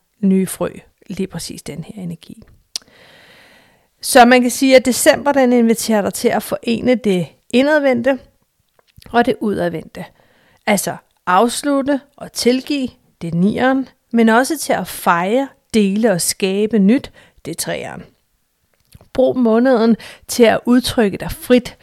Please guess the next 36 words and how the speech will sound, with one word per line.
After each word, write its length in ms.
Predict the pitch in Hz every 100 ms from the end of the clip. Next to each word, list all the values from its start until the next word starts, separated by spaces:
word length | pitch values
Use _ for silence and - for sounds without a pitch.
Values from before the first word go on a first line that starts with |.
| - - -
være 160 | 190 190
kreativt, 800 | - 214 208 233 - - - - _ -
række 260 | 247 262
ud 180 | 220 262
til 160 | - -
andre 420 | 190 180 185 208 -
og 140 | 214
lukke 340 | 208 214 214 214
festligt 760 | - 277 277 - - 220 - _
af 200 | - 190 -
for 140 | -
året. 320 | - - 202 - _ - _ _ _ _ _ -
Men 120 | 226
find 220 | - 254
også 260 | 262 277 294
stunder 520 | - - 226 226 254
til 160 | -
at 120 | 254 196
reflektere 720 | 196 208 - - 285 - 220 - _ -
og 120 | -
opløse 760 | - 240 247 254 220 214 - 226
det, 320 | - 220 226 _ _ _ _ -
du 60 |
ikke 120 | 202
vil 100 | 214
tage 200 | - 226
med 120 | 202 196
ind 120 | 190
i 60 |
det 180 | 202 202
nye 240 | 190 180 175
år. 320 | 165 - - _ _ _ _ _ _ _ _ _ _ _ _ _ _ _ _ _
Man 140 | 214
kan 100 | 208
sige, 400 | 208 - 240 -
at 280 | 226 202 180